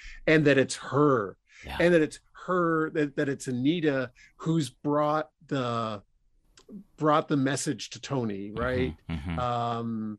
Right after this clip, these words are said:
Speaker 2: Yeah, because she's, because she's been converted, if you like, by the power of Maria's, of Maria's statement. Yeah, no, it, it, it, it's a devastating scene. Um, I mean, in some, I,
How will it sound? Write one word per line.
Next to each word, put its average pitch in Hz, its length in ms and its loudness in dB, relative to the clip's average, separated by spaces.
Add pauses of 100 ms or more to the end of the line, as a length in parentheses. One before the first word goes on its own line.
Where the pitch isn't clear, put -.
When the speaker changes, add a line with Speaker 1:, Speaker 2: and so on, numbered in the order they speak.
Speaker 2:
Yeah, 117 160 6
because 131 380 0
she's, 120 340 0
because 110 460 -4
she's - 240 -4
been 101 340 -4
converted, 107 640 2
if 90 140 -8
you 87 100 -4
like, 85 360 0 (260)
by 95 100 2
the 90 80 -6
power 95 380 2
of 90 100 -8
Maria's, 85 640 -8 (340)
of 85 200 -8
Maria's 82 340 -8
statement. 85 380 -8
Yeah, 117 160 10 (160)
no, 143 100 8
it, 135 120 6
it, 143 220 2
it, 131 180 2
it's 143 120 0
a 107 60 2
devastating 92 520 -2
scene. 78 360 -6 (500)
Um, 73 380 -6 (440)
I 120 80 2
mean, 127 100 4
in 113 60 0
some, 151 180 4
I, 123 140 4